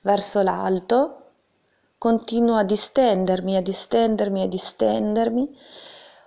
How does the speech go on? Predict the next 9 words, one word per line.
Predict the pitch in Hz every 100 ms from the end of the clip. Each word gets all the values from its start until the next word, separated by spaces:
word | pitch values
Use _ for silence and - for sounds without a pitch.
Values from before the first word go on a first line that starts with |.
| _
Quando | - 277 285
non | 302 285
avrò | 254 254 247
più | 247
spazio | 226 - 240 226 233 - 233
per | 226 220
estendermi | 214 - 226 214 214 202
in | 208
alto, | 214 220 220 240 240 233 - 269 302 -